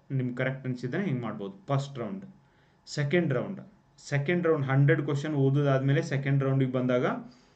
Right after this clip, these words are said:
ಎಸ್, ಈ ಕ್ವಶನ್ಗೆ ಡೌಟ್ ಇದೆ ಅಂತ ನೀವು ಹಾಕಿದ್ರಲ್ಲ, ಇದನ್ನ ಇನ್ನೊಂದು ಸರ್ತಿ ಓದೋದು, ಸರಿಯಾಗಿ ನೀಟಾಗಿ ಇನ್ನೊಂದು ಸರ್ತಿ ಓದೋದು. Like that, ಲಾಸ್ಟ್ಗೆ,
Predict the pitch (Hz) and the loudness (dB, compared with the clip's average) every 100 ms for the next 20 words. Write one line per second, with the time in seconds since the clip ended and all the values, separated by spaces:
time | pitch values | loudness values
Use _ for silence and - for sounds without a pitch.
0 | - - _ _ 123 120 - - - 143 | -20 -20 _ _ -6 -6 -8 -14 -8 -6
1 | 151 147 143 139 156 156 151 175 190 - | -6 -4 0 0 0 -4 -2 -2 -2 -6
2 | 135 131 143 139 139 139 139 165 156 127 | 0 2 2 0 2 2 2 0 0 0
3 | 123 139 156 214 151 - - - 135 139 | 0 0 0 0 -2 -6 -16 -6 2 4
4 | 135 139 143 139 117 175 190 117 104 - | 6 6 2 2 0 0 0 0 -4 -8
5 | - _ - 135 131 143 139 170 139 131 | -16 _ -4 -2 0 2 2 2 2 2
6 | 131 127 190 147 127 123 120 - 185 127 | 0 0 2 4 4 2 -2 -2 0 0
7 | 98 90 - - _ _ _ _ _ - | -2 -10 -16 -20 _ _ _ _ _ -4
8 | 131 156 143 - 120 196 - - _ _ | 2 2 2 -2 -2 -2 -6 -18 _ _
9 | - _ - 131 156 190 - 147 120 - | -20 _ -4 2 4 4 0 -2 -2 -4